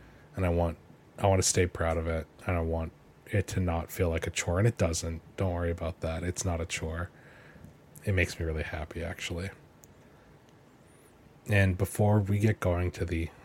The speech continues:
<laughs> the outro song sequence here, I just want to take a second to say thank you so much to everybody who's been involved in Scheduled for Launch.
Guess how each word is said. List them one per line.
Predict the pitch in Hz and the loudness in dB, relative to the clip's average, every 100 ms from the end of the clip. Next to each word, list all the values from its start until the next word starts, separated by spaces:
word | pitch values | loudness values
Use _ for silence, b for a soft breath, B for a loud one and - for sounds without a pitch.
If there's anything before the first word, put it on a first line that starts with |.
| B B B | B B B
<laughs> | - - - - - | -20 -20 -20 -20 -8
the | - | 4
outro | 87 98 - 87 | 4 6 2 0
song | - 95 104 | 2 2 2
sequence | - 85 - 82 - | -2 -4 -4 -6 -4
here, | 85 82 | -2 -2
I | |
just | 85 92 - - - B B B B B - | -2 -2 -4 -10 -20 B B B B B -6
want | 95 95 92 | 0 2 2
to | - | 2
take | 98 - | 0 2
a | 92 85 - | 2 2 -2
second | - - 90 98 85 - | -2 0 0 0 -6 -8
to | - | -2
say | - 92 85 85 85 - - - | 0 0 0 0 -2 -8 -20 -8
thank | - 92 - | 0 0 0
you | 98 90 - - | 0 0 -2 -2
so | - 92 | 2 2
much | 87 85 82 - - - - B B B - - | 2 0 -2 -4 -6 -6 -14 B B B -20 -6
to | - - | -2 4
everybody | 98 98 95 90 | 4 6 4 2
who's | 95 87 | 2 0
been | - | -2
involved | 85 82 85 82 80 78 - - | -2 -2 0 0 0 -4 -14 -16
in | - 87 80 80 80 | -4 -2 0 -4 -6
Scheduled | - - 92 - 82 | -4 0 0 -2 -6
for | - 80 | -6 -4
Launch. | 78 78 - - | -2 -4 -6 -8